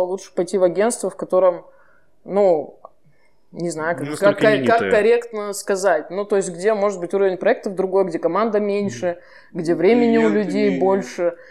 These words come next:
Speaker 1: Да, наверное, вот туда. А вот сразу залететь в би би ди о, если ты вообще не понимаешь, что такое вот эти слова, ты их не узнал. Ну, а может быть, ты их знаешь. Ну, допустим, ты бы сел, сказал: "Я хочу в креативное агентство. Сань, давай пойдём выпьем пиво, расскажи мне всё".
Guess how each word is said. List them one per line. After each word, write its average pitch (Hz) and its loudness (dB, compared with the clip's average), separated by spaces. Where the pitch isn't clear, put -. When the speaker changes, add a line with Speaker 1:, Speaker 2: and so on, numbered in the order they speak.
Speaker 1:
Да, 175 0
наверное, 226 0
вот 208 -4
туда. 180 -2
А 165 -2
вот 180 2
сразу 233 0
залететь 214 -2
в 151 -8
би 196 -2
би 190 -2
ди 190 -2
о, 233 4
если 202 -4
ты 233 -2
вообще 214 2
не 220 0
понимаешь, 185 -2
что - 0
такое 185 0
вот 180 -2
эти 190 -6
слова, 226 0
ты 214 0
их 208 -2
не 208 0
узнал. 196 -2
Ну, 170 -2
а 190 2
может 208 0
быть, 202 -8
ты 202 -4
их 180 -8
знаешь. 175 -6
Ну, 170 -8
допустим, 175 -4
ты 190 0
бы 185 2
сел, 240 2
сказал: 175 0
"Я 170 2
хочу 170 -12
в 170 -14
креативное 185 -2
агентство. 196 -2
Сань, 160 -2
давай 165 4
пойдём 170 -6
выпьем 170 -10
пиво, 247 2
расскажи 170 -2
мне 208 0
всё". - -6